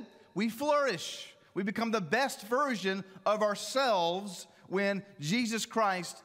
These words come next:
is truly leading us and we're following. Become the best version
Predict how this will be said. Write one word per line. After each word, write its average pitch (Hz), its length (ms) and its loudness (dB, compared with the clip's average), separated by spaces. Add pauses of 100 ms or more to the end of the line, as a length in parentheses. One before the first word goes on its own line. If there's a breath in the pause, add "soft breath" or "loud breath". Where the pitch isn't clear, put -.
(140 loud breath)
is 165 200 0
truly 202 360 0
leading 190 280 0
us 151 320 -2 (160 loud breath)
and 135 140 -6
we're 139 120 -4
following. 73 560 -14 (2000)
Become 147 200 -6
the 147 80 0
best 170 360 -2
version 127 540 -4